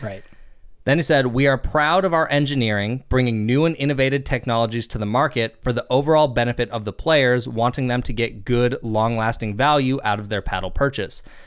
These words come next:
Speaker 2: I hope you find that same enjoyment out of the paddles you just received and are impressed with the way we built them.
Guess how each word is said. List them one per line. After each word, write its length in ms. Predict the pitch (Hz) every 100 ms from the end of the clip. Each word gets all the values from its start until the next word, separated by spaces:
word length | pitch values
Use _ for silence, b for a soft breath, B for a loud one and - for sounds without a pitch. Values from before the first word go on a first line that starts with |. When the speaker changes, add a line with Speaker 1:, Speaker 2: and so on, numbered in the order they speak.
| B B
Speaker 2:
I 120 | 117
hope 260 | 117 139 170
you 80 | 160
find 240 | 151 151
that 120 | 131
same 280 | - 143 170
enjoyment 460 | 156 139 135 135 123
out 160 | 113 131
of 80 |
the 80 | 139
paddles 400 | 127 117 117 113
you 100 | 110
just 280 | 98 123 -
received 480 | 139 - 117 113 -
and 100 | 120
are 140 | 127
impressed 460 | 127 - 107 101 -
with 100 | 110
the 80 | 107
way 160 | 95
we 140 | 92 95
built 280 | 113 131 -
them. 200 | 92